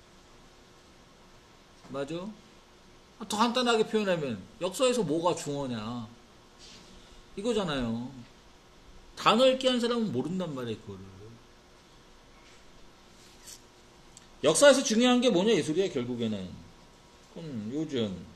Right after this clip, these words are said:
우리가 인지한다. 엔드 때문에 앞으로 간 거죠. 이러한 사람 때문에 위로 또 올라가겠지? 얘네들이 할 수 없었을 것이다.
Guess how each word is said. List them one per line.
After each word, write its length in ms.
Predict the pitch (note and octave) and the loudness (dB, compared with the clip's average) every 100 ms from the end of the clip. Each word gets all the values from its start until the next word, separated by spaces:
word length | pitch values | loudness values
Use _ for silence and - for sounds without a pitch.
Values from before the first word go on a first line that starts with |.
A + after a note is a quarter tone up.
| - - - - B2 | -20 -20 -20 -20 -8
우리가 280 | D3+ F3 F3 | -4 2 2
인지한다. 600 | C3+ C3+ C3 A#2 G2 F#2 | 2 -2 -2 -2 -4 -8
엔드 200 | C3+ G#3 | -6 0
때문에 200 | A3 F#3 | 0 0
앞으로 220 | - F#3 | -2 -4
간 140 | C#3+ B2+ | -6 -8
거죠. 380 | B2+ C3 F3+ A3 - - - - - - - - | -8 -10 -12 -14 -20 -20 -20 -20 -20 -20 -16 -2
이러한 440 | D3+ A3+ A#3+ B3 | 6 8 8 4
사람 240 | A3+ A#3+ | 2 2
때문에 180 | A#3 A3+ | 4 4
위로 140 | F#3+ G#3 | 4 2
또 100 | B3+ | 0
올라가겠지? 720 | B3 A3 F#3 - - A3 C4 A#3 F3+ C#3+ | 2 2 0 -4 -8 -8 -8 -16 -12 -6
얘네들이 380 | F3+ G#3 G#3+ A3+ | -2 0 2 0
할 180 | C#4 | 0
수 180 | C#4+ C#4 | 0 0
없었을 400 | G#3 G#3+ G3+ G3+ | 2 0 -4 -4
것이다. 560 | G#3 - - F#3+ D3+ | -4 -6 -6 -6 -6